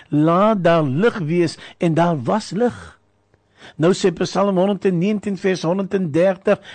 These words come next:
die eerste gedeelte sê, "Die opening van u woord gee lig."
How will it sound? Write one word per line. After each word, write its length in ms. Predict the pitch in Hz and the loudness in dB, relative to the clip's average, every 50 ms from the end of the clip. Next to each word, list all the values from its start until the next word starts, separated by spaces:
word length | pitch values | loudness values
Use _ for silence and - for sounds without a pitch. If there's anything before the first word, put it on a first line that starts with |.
| - _ | -14 _
die 120 | - 190 - | -8 -4 -2
eerste 360 | 254 254 - - - 233 196 | 0 0 0 0 0 -2 0
gedeelte 580 | - 196 170 139 135 185 202 190 180 - 190 | 0 0 -2 0 0 0 0 0 0 0 -2
sê, 280 | 165 - - 185 175 - - - - - | -2 0 0 0 0 -2 -4 -12 -6 -2
"Die 240 | 208 220 - - _ - | -2 -2 -2 -4 _ 0
opening 640 | 302 311 311 - - 247 226 214 214 214 220 190 - - - - | 2 2 2 0 -2 0 0 2 2 2 0 -2 -4 -8 -18 -14
van 320 | - - 214 208 196 202 202 | -6 -2 0 0 0 0 0
u 200 | 214 208 175 135 | 0 0 0 0
woord 540 | 117 143 226 262 254 214 170 135 - - - - - | 0 0 0 2 2 2 0 -2 -4 -12 -20 -16 -12
gee 340 | - - 240 247 240 214 | -10 -6 -2 0 0 2
lig." 460 | 185 180 226 269 254 - - - - | 2 2 2 2 0 0 -4 -16 -20